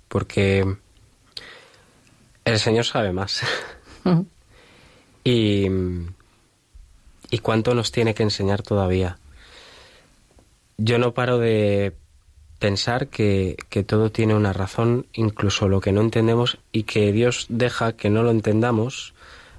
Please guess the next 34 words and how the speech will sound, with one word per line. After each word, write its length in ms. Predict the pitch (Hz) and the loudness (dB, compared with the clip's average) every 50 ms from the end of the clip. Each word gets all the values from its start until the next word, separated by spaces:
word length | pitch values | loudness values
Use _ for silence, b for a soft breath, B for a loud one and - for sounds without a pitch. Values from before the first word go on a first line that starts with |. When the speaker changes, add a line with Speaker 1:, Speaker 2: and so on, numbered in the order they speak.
| B B - | B B -2
Speaker 1:
porque 840 | - 117 110 107 104 - 113 104 101 101 101 98 98 101 101 90 - - - _ _ _ _ _ _ _ _ _ _ _ _ - | 0 0 2 0 0 0 0 2 2 2 2 2 2 0 -2 -4 -10 -16 -20 _ _ _ _ _ _ _ _ _ _ _ _ -12
si 180 | - - - 123 | -6 -2 0 2
lo 120 | 117 113 | 2 2
tenemos 260 | 110 117 123 131 127 | 2 2 2 2 0
que 100 | - - | 0 0
entender 380 | 139 127 - 123 123 120 123 117 | 0 2 2 2 2 2 2 2
en 120 | 120 120 | 2 0
esta 220 | 117 113 - - 123 | 0 -2 -2 -2 0
vida, 380 | 127 131 127 120 117 123 143 - _ _ - | 0 0 0 0 0 -2 -4 -8 _ _ -14
y 220 | - 98 101 104 | -8 -4 -2 0
hay 140 | 104 104 107 | 2 2 2
sufrimientos 600 | 107 - 123 110 - 113 110 110 117 110 113 107 | 0 -2 -2 -2 0 2 2 2 2 0 -2 -4
que 100 | - - | -2 -4
al 60 | 104 | -4
final 400 | - - 104 104 104 107 110 113 B B B B B B B B B B B B B B | -2 0 0 2 2 2 2 0 B B B B B B B B B B B B B B
entendemos 680 | - 107 101 - 104 98 101 113 120 123 120 113 113 - | -2 0 0 2 0 2 2 2 2 2 0 -2 -2 -4
en 100 | 110 101 | -4 -2
la 100 | 101 101 | 0 0
vida, 340 | 113 131 127 117 123 147 - _ _ _ _ | 2 2 2 0 0 -2 -6 _ _ _ _
eh, 520 | - 98 98 98 95 95 95 92 87 - - | -6 -2 -2 0 0 0 -2 -2 -4 -6 -8
es 180 | - 107 - - | -8 -6 -4 -2
una 180 | 120 107 98 95 | 0 2 2 2
gracia, 400 | 98 110 117 - - 101 92 92 | 2 0 -2 -2 0 0 2 2
y 120 | 92 92 | 2 2
entonces 500 | 92 95 - 113 113 110 - 120 - - | 0 0 0 0 0 0 0 -2 -2 -2
es 120 | 117 - | -2 -2
cuando 320 | - - 110 101 98 95 92 | -2 -2 0 0 0 0 -2
podemos... 480 | - - 95 104 104 107 107 107 - b b b b b b b b b b b _ - - | -2 0 0 2 2 2 0 -2 -4 b b b b b b b b b b b _ -4 -2
Eh, 260 | 104 98 95 90 90 - | 0 0 0 0 -2 -2
dar 320 | 95 101 101 107 110 110 | 0 0 2 2 2 0
gracias 400 | 104 107 107 104 - 123 110 - | 0 0 0 0 0 0 -2 -2
por 180 | - - 98 104 | 0 0 0 2
ese 180 | 101 - 104 | 2 0 0
sufrimiento. 680 | 104 - - - - - 98 98 98 98 95 - 95 - | -2 -2 -2 -4 -2 0 2 2 2 2 0 -2 -8 -12